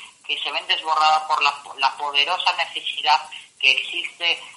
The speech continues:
em, de, de acudir a mecanismos que la ley actual, la ley, el marco legal actual regula, eh, si el gobierno quisiera utilizarlos. Porque no olvidemos que el artículo ciento cincuenta y cinco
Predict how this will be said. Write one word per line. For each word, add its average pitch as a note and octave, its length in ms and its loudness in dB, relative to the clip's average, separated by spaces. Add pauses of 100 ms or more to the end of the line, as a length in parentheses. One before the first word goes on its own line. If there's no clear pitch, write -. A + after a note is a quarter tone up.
em, D3 280 -16
de, C3+ 600 0
de C3 280 6
acudir C3 400 2
a D#3+ 80 4
mecanismos D#3 800 -2
que C#3+ 120 0
la B2+ 160 4
ley E3+ 360 4
actual, D3+ 600 2
la C#3+ 100 6
ley, C3+ 140 0
el C3+ 80 -8
marco C#3+ 240 0
legal D3 260 6
actual D3 400 0 (340)
regula, C#3+ 600 0 (180)
eh, C3+ 200 -8
si C#3+ 80 -2
el C3+ 80 -2
gobierno C3 420 -6
quisiera C3 500 2
utilizarlos. A2 840 -8 (280)
Porque D#3 680 4
no F3+ 120 4
olvidemos F#3+ 440 2
que F3 100 -2
el D3 60 0
artículo D#3+ 600 -4
ciento D3+ 280 -10
cincuenta B2+ 380 -16
y A#2 80 -6
cinco D#3 680 0